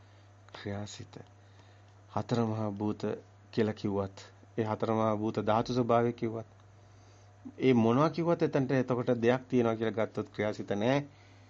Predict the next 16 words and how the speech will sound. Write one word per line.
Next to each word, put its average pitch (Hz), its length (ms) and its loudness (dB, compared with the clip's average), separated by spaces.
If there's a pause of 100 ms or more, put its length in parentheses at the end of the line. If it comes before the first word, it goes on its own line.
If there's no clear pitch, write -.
(180)
හැබැයි 113 380 0
එතන 113 260 -4 (1400)
ඒ 120 120 4
දැන 113 260 4
ගැනීම 170 420 4
නැති 120 320 4 (680)
දැන 113 240 2
ගැනීමක් 101 500 -4 (100)
ක්‍රියාසිතේ 104 640 -6
තියෙනවා. - 420 -16 (1900)
දැනෙන 113 400 0
ස්වභාවයක 107 540 -2
මේක, 123 260 2 (340)
මේක 143 260 2
ඇත්තරම 127 420 0 (1000)
ප්‍රජ්-, 110 320 -4